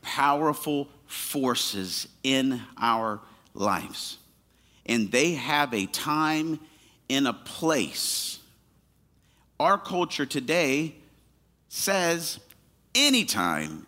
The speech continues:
and any place is the right time. And I don't think it's working out real well for our world.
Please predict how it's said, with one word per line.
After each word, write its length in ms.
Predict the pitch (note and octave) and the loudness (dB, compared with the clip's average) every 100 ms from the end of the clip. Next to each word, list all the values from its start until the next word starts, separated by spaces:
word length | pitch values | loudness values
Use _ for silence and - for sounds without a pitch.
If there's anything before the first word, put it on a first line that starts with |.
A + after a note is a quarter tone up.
| - | -2
and 120 | B2 | 2
any 160 | C3+ C3 | 4 2
place 600 | C#3 C3+ C3+ B2+ - - _ _ _ _ _ _ | 0 2 2 -2 -8 -10 _ _ _ _ _ _
is 180 | - G2 | -4 -2
the 80 | G2+ | 0
right 260 | G2+ G2 | -2 -2
time. 340 | - G2+ D2 - - _ _ _ _ _ _ _ _ _ _ _ | -4 -4 -6 -10 -20 _ _ _ _ _ _ _ _ _ _ _
And 140 | A#2 A#2+ | -4 0
I 140 | C3+ | 0
don't 220 | D#3+ F3 E3 | 2 0 0
think 160 | D#3+ | -2
it's 160 | D3+ - | -2 -2
working 360 | C#3+ D3 C3+ | -2 0 0
out 260 | C3+ C3+ - | 2 0 -4
real 300 | G2+ B2 C#3 | -2 0 0
well 260 | C3+ C3+ B2 | 0 0 -2
for 160 | - | -6
our 220 | A#2 A2+ A2 | -6 -4 -4
world. 440 | G#2 G#2 D#2 D2 | -4 -6 -8 -16